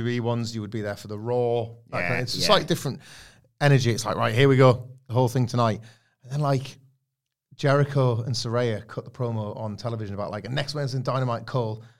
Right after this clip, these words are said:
Speaker 1: like, we want you in the mixed tag." And I was like, "Oh, yeah, we're not part of that."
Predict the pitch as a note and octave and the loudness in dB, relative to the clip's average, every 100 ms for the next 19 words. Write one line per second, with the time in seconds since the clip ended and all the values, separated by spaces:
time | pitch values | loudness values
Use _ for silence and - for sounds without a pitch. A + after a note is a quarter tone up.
0 | _ - A#2 C#3 C#3+ C3+ C3 C3+ A#2 A#2+ | _ -10 -6 -2 0 0 0 -2 -2 -4
1 | A#2+ - A#2+ A2 A2 A2+ A#2+ A#2 - - | -8 -10 -10 -8 -8 -8 -8 -10 -16 -20
2 | - F3 D#3+ E3 E3 D3 C#3+ D3+ B2 F#2+ | -20 -14 -6 -4 -2 -4 -2 -4 -4 -6
3 | G#2+ | -12